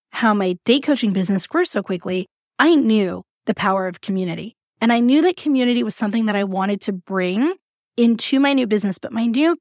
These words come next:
business, this business coaching, was really more of a digital business and not so much an in-person geographic region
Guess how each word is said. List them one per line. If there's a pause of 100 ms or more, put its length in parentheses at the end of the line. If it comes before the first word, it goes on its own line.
(100)
business, (340)
this (180)
business
coaching, (320)
was
really
more
of
a
digital (400)
business (100)
and
not
so
much (120)
an
in-person (360)
geographic
region